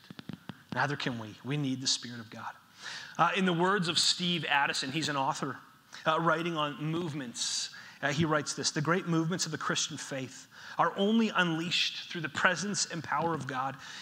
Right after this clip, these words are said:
in, in the midst of His people who are faithful to His word, engaged in His mission, and led by His Spirit." And so I'll ask you again,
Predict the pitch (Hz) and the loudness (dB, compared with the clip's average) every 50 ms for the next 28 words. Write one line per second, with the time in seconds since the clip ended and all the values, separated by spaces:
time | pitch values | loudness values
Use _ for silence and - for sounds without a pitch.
0 | - - - 175 180 170 - 175 170 151 156 165 208 202 - - - 170 151 131 | -8 -2 0 2 2 4 4 4 4 4 4 2 2 2 0 0 0 0 2 0
1 | - - - - 226 220 - 208 202 - - 196 175 - - - - - - 190 | 0 0 0 -2 -2 -2 -2 -4 -6 -6 -4 -4 -4 -4 -4 -6 -12 -10 -8 -8
2 | 175 175 - - - 190 156 - - 185 170 147 120 127 139 135 135 156 151 143 | -6 -6 -8 -8 -8 -10 -8 -8 -6 -4 -4 -4 -4 -4 -6 -4 -6 -6 -8 -10
3 | - - - - - - - - - - - 175 170 143 160 151 151 170 180 160 | -14 -20 -20 -20 -20 -18 -18 -18 -12 -4 -2 0 0 2 0 0 0 -2 -2 -2
4 | 139 123 165 160 156 143 123 - 127 120 - - - 113 110 113 107 110 113 123 | -2 -4 -4 -6 -8 -8 -10 -10 -10 -8 -8 -8 -8 -8 -12 -14 -12 -10 -10 -10
5 | 123 127 120 104 107 107 - - - - - - - - - - - - - - | -8 -8 -8 -8 -6 -2 0 0 0 0 -2 -4 -14 -14 -16 -20 -20 -20 -20 -20
6 | _ _ _ _ _ _ _ _ _ - - - - - 175 170 156 165 - - | _ _ _ _ _ _ _ _ _ -12 -10 -6 -4 -4 -2 -2 -2 -2 -4 -4
7 | - - 113 107 95 95 | -6 -8 -10 -10 -12 -16